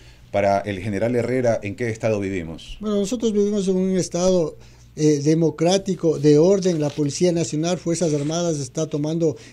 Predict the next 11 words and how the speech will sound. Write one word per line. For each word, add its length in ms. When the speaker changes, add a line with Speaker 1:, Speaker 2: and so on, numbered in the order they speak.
Speaker 2:
el 180
control 420
de 80
todos 360
estos 260
espacios, 500
comenzando 460
con 100
la 80
penitenciaría, 800
comenzando 520